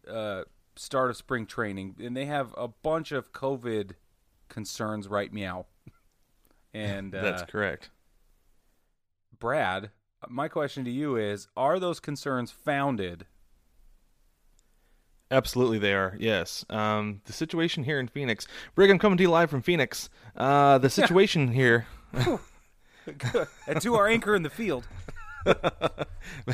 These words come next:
Speaker 2: No, it's, it's not good. I mean, it's improving. Um, I mean, you could say solid and improving.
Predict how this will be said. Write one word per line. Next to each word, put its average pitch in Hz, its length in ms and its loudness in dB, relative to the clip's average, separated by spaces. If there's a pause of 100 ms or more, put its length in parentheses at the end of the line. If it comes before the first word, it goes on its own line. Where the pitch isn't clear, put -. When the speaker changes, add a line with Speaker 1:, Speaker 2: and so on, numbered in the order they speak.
Speaker 2:
No, 147 360 6
it's, 147 200 6
it's 143 220 6
not 139 200 2
good. 120 300 4
I 113 140 0
mean, 120 200 -2
it's 117 160 -2
improving. 123 560 0 (560)
Um, 107 540 0 (280)
I - 60 -6
mean, 113 120 -4
you 123 100 0
could 120 180 2
say 123 160 2
solid 117 360 2
and 110 140 0
improving. 110 500 -2